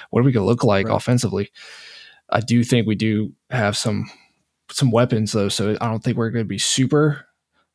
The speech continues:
Speaker 1: reliant on tight end. Uh, we would definitely use 'em, but, um, ag-, again, it's just gonna be, uh, quit overthinking it, quit scheming up these crazy plays, and just get the guys that can juke guys out of their shoes, get them the ball, let 'em go to work.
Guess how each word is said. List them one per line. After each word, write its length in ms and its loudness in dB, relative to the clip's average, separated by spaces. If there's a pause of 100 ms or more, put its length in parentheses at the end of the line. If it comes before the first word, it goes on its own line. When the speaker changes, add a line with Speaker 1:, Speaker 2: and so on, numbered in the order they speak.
Speaker 1:
reliant 440 4
on 120 2
tight 240 2
end. 180 4
Uh, 120 0
we 100 -2
would 160 -2
definitely 320 2
use 180 2
'em, 100 4
but, 200 -2 (540)
um, 460 -4 (560)
ag-, 260 -4
again, 500 -2
it's 160 -4
just 200 -4
gonna 120 0
be, 300 -2 (580)
uh, 80 -6
quit 260 0
overthinking 560 2
it, 180 -4
quit 160 -6
scheming 340 2
up 120 -2
these 140 -4
crazy 300 -2
plays, 340 -4
and 80 -12
just 280 -10 (640)
get 100 0
the 60 2
guys 400 4
that 180 0
can 240 -4 (260)
juke 260 0 (200)
guys 240 4
out 120 4
of 100 2
their 80 -2
shoes, 500 2 (1200)
get 140 2
them 80 4
the 80 2
ball, 320 4
let 160 2
'em 120 2
go 100 2
to 60 4
work. 360 -2